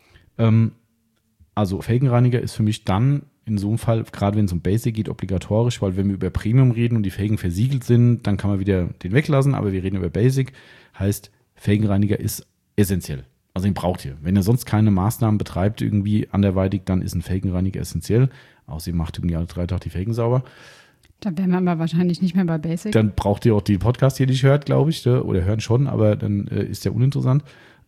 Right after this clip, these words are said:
Speaker 1: Ähm, klare Sache für mich, wertige Felgenreiniger, Sonax Felgenbiest oder Tuga Aluteufel Spezial.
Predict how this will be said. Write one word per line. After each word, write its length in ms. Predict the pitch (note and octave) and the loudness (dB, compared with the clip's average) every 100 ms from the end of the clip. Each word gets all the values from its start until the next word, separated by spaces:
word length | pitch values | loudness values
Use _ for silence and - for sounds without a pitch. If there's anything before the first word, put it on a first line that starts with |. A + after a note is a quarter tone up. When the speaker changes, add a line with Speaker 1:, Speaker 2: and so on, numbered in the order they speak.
| - | 2
Speaker 1:
Ähm, 360 | A2+ A2+ A2+ - _ _ _ _ _ - | 6 6 4 -2 _ _ _ _ _ -8
klare 260 | G#2 G2+ G2 | -2 -2 0
Sache 280 | G#2+ A2+ A#2+ | 2 2 2
für 100 | G#2+ | 4
mich, 300 | G#2+ - - | 4 2 -6
wertige 420 | F#2 G2+ A#2+ A2+ B2 | -2 2 2 2 -2
Felgenreiniger, 880 | G#2 A#2+ A2+ A2 A2 G#2+ G#2+ G#2+ _ G2 | 0 0 0 2 2 2 2 0 _ -4
Sonax 340 | G2+ G2+ F2+ | 0 0 0
Felgenbiest 600 | G2 G2+ F#2+ G2+ G2 - - | -2 -2 -2 -2 -4 -8 -6
oder 380 | F#2+ F#2 F2+ | -2 0 0
Tuga 400 | - F#2 F#2 F2 - | -4 -4 -2 -2 -2
Aluteufel 440 | F2+ D#2+ F2 F2 | -6 -4 -8 -8
Spezial. 480 | - D#2+ - D#2+ | -10 -12 -10 -10